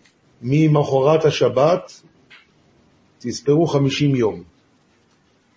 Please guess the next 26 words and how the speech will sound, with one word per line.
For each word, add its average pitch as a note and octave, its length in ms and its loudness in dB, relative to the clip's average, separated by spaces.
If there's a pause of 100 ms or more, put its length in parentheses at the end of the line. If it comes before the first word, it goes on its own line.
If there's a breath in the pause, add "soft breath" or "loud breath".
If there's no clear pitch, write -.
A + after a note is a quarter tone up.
(220)
והחז"ל E3+ 640 2
דרשו, F3 600 2 (300)
הרמב״ם D3 440 0
כותב D3 320 0
שזה B2+ 340 -2
כך D#3 180 -2
קיבלנו, C#3+ 600 0 (1120)
שזה F#3 580 2
מחרת E3+ 460 0
השבת, G3+ 400 0
הכוונה G#3 640 2
מחרת F#3+ 460 0
יום F3 200 0
טוב. A#2+ 320 -2 (920)
השאלה A3 400 2
היא, A3 300 0 (800)
אם C#4+ 160 4
זה C#4 80 2
מחרת A3 440 2
יום F#3+ 180 2
טוב, A#2+ 340 -2 (140)
שהתורה C4 420 2
תכתוב C#4+ 380 2
מחרת B3+ 340 0
יום D4 200 2
טוב. E3 360 2